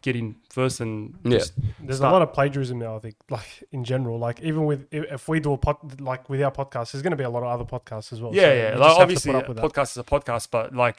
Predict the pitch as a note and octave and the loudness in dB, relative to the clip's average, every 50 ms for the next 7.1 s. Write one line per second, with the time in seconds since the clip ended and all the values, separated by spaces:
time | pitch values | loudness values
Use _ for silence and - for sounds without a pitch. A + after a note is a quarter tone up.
0 | - - - D3+ D3 C3+ - - D#3+ D#3+ D#3+ - - D#3 C3 - - D3+ D3+ - | -10 -12 -6 -4 -4 0 2 2 2 2 2 0 0 0 -2 0 0 -2 -2 0
1 | C#3+ C3+ C3 A#2+ B2+ B2 A#2 A2+ C3 C3+ B2 - - C3+ C#3 - - A#2+ G#2+ - | 0 0 0 -2 -2 -4 -4 0 0 0 0 0 -2 -2 -2 -2 -4 -8 -8 -10
2 | - - C3+ B2+ - D3+ D3 C3 B2 - - - C3 A2+ A#2 G#2 A#2+ C3 C#3 B2+ | -6 -6 -6 -2 -2 -2 -2 0 0 -2 -2 -2 -6 -8 -8 -6 -2 0 0 0
3 | A2+ A2 A#2 A2+ A2+ B2 A2+ A#2+ B2+ A2+ A2+ C3 C3 B2+ - - _ - - _ | 0 -2 0 0 0 0 0 -2 -4 -4 -2 0 0 -2 -2 -6 _ -20 -20 _
4 | - D3+ D3 D3 - - C#3+ B2+ - - D3+ D3+ D3+ - C#3+ C3 C3 B2+ - - | -4 -4 -2 -2 0 0 0 0 0 0 0 0 2 0 0 2 2 0 0 -2
5 | A#2 - - C#3 - - B2 - - C#3 C#3 C3+ C3 B2+ B2 A#2+ B2 A#2 - - | -8 -4 -4 -4 -4 -4 -10 -10 -8 -4 -2 -2 -2 -2 -2 -4 -4 -4 -6 -10
6 | - - - _ _ - F3 D#3+ C#3+ E3 D3+ C#3+ C3 - - - - D#3+ D#3 C3+ | -18 -20 -20 _ _ -6 -2 0 4 6 6 6 4 2 -2 -2 -2 0 0 0
7 | C3+ A#2+ | -4 -6